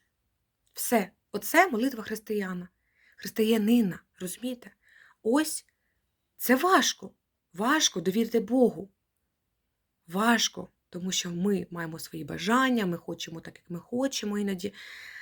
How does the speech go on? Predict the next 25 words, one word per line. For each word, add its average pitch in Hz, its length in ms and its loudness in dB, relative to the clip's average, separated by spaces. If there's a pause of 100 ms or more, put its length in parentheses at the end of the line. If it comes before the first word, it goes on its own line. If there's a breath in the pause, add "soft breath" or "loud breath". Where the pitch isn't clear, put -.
(560 loud breath)
Але 190 240 -4
християни 226 680 -6 (480)
довіряють 180 420 -8
Богу. 170 280 -12 (520)
Навчіться 202 380 -6
довіряти 185 340 -6
Богу, 233 440 -6 (520)
і 180 80 -10
ваше 170 300 -6
життя 196 540 -6 (460)
насправді 180 720 -8 (440 soft breath)
стане 208 640 -6 (280)
прекрасним. 180 680 -10 (800 loud breath)
Навіть 277 200 6
коли 262 160 0
буде 240 160 4
йти 220 140 2
дощ, 208 400 -2
гроза, 208 460 -2
ви 208 120 0
намокнете, 220 520 2
промокнете, 233 480 -2
промокнете 247 680 2
дуже 247 200 -4
сильно, 196 520 -2